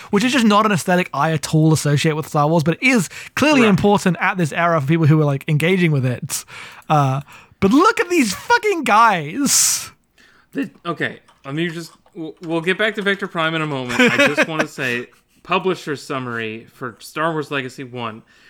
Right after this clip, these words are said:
Speaker 2: "The Jedi Temple is attacked, an Emperor is betrayed, and the Sith are born anew. A lot can happen in a hundred years, but all of the above happens just in this first issue.
Speaker 1: <laughs>
Speaker 2: Not since Luke Skywalker first stepped aboard the Millennium Falcon has the galaxy seemed like such a vast, exciting, dangerous place."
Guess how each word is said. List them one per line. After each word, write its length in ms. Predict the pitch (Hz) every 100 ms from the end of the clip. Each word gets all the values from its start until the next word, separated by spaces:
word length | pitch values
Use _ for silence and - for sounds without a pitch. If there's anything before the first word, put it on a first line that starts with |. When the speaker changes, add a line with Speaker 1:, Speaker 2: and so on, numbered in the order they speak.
| _
Speaker 2:
"The 80 | 139
Jedi 260 | 196 220 214
Temple 280 | 220 208 180
is 100 | 143
attacked, 420 | - 202 170 -
an 120 | 147
Emperor 360 | 185 208 208 156
is 120 | 135
betrayed, 400 | 147 208 208 151
and 100 | 135
the 60 |
Sith 260 | 131 233 233
are 80 | 151
born 240 | 147 196
anew. 400 | 196 214 202 123 - _
A 60 | 135
lot 180 | 165 196
can 100 | 165
happen 280 | 170 185 160
in 80 | 131
a 40 |
hundred 280 | 143 160 139
years, 220 | 156 175
but 100 | 151
all 180 | 147 190
of 60 | 208
the 80 | 165
above 280 | 165 196
happens 340 | 170 180 190 151
just 240 | 208 220 170
in 80 |
this 160 | 185 202
first 340 | - 220 - 233
issue. 460 | 233 180 131 - -
Speaker 1:
<laughs> 80 |
Speaker 2:
Not 500 | 254 - 370 - 453 -
since 180 | -
Luke 160 | 170 - -
Skywalker 600 | 202 214 214 208 202 185
first 280 | 208 233
stepped 260 | - 214 208
aboard 240 | 180 202
the 80 | 202
Millennium 360 | 185 190 214 202
Falcon 340 | 202 220 196
has 100 | 151
the 80 | 147
galaxy 400 | 147 180 185 -
seemed 240 | 156 190 180
like 120 | 156
such 160 | -
a 60 | 156
vast, 340 | 151 165 185
exciting, 420 | 160 - 180 190 151
dangerous 480 | 156 202 202 214 -
place." 560 | 170 170 135 - -